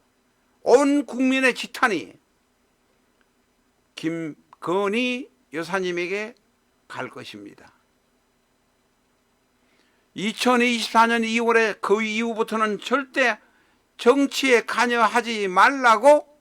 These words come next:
영상을 올린 일이 있었습니다.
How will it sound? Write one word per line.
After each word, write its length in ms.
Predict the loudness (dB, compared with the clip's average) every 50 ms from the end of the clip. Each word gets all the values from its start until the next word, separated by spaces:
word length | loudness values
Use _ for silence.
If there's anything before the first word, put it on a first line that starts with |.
| _ _ _ _ _ _ _ _ _ _ _ -4 0
영상을 500 | 0 0 0 2 2 2 2 2 0 0 -2
올린 360 | -2 -2 -2 -2 -2 -4 -4 -6
일이 280 | -6 -6 -6 -6 -8 -8 -10
있었습니다. 680 | -12 -10 -12 -12 -12 -12 -12 -12 -12 -12 -14 -16 -18